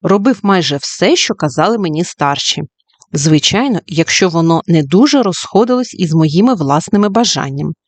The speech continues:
Тому я поклав свистик до кишені, задер голову і став дивитись у небо. Заняття теж гідне уваги. На цей час повз мене проходив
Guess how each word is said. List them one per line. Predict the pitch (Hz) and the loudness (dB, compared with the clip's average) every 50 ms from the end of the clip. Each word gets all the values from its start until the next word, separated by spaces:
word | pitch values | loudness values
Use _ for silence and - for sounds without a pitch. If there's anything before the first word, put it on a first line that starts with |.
| _ _ _ _ _ - _ - - - - _ _ | _ _ _ _ _ -20 _ -20 -20 -20 -20 _ _
Тому | - 480 466 381 370 359 | -2 0 2 2 2 4
я | 302 311 | 2 2
поклав | 294 - 294 - 330 349 302 | 0 0 0 2 2 0 0
свистик | - - 240 269 269 - - 196 180 | 0 -2 0 0 0 0 -2 -2 0
до | 160 185 | 0 0
кишені, | - - 294 - - 403 392 381 349 339 349 - _ _ | 2 2 2 2 2 2 2 2 0 0 -2 -6 _ _
задер | - 165 170 170 220 294 330 277 339 285 214 | -4 -2 0 2 2 2 2 2 0 0 0
голову | 151 170 233 392 415 392 370 339 330 311 311 - - - - - - | 0 2 2 4 4 4 2 0 -2 -4 -4 -6 -12 -20 -20 -8 -2
і | - 185 | -2 -2
став | - - - 320 320 254 | -2 0 -2 -2 -2 0
дивитись | - 180 160 175 226 - - 220 - - - | 0 0 0 0 0 0 -2 -4 -4 -4 -2
у | 180 180 | 2 2
небо. | 175 165 160 151 151 147 160 151 135 _ _ _ _ _ | 4 4 2 2 0 -2 -4 -6 -8 _ _ _ _ _
Заняття | - 151 139 156 165 165 160 170 190 220 233 226 - - 370 | -8 -4 -2 -2 0 2 2 2 2 2 0 -2 -2 -4 -2
теж | 370 - 311 302 294 233 | 0 0 0 0 0 0
гідне | 214 208 254 262 214 220 240 | 0 2 2 2 4 4 4
уваги. | 233 240 226 208 220 220 226 220 196 220 - _ _ _ _ _ _ _ _ | 2 2 0 0 2 2 2 0 -2 -6 -8 _ _ _ _ _ _ _ _
На | - 147 143 | -4 -2 -2
цей | - - 254 311 302 | -2 0 0 0 0
час | - - - 160 151 156 175 - - - | 0 -2 -2 -2 -2 -4 -6 -10 -6 -4
повз | - 180 165 147 147 | -2 -2 -2 0 0
мене | 185 240 311 330 311 | 0 2 2 0 0
проходив | - - 175 - - 226 285 247 285 | -2 -4 -4 -2 0 -2 0 0 -2